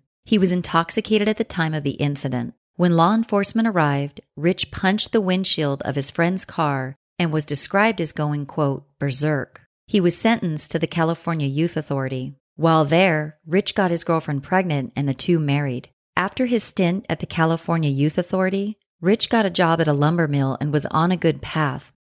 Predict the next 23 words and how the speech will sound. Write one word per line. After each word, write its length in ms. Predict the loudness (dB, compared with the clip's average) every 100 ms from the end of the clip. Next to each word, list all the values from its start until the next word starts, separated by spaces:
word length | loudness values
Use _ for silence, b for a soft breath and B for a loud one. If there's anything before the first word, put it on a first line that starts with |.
| _ _
This 180 | 0 0
would 140 | 0
not 240 | 2 2 2
last, 380 | 0 0 -2 -2
though, 320 | -2 -4 -10 _ _
as 200 | -2 0
Rich 260 | 0 0 0
soon 320 | 2 2 2
began 380 | 0 0 0 0
hitting 320 | 0 -2 -2
his 180 | -2 -4
wife. 520 | -2 -2 -4 -8 -16 _ _ -4
The 80 | 0
two 240 | 2 2
of 100 | 2
them 140 | 2 2
separated 640 | 0 0 0 0 0 -2
in 100 | -2
nineteen 420 | -2 -2 -2 0
seventy-seven, 960 | 2 0 0 -2 0 2 2 0 -4 -10 -8
and 120 | -4
shortly 440 | -2 0 0 2 2
after, 560 | 0 -2 -4 -4 -8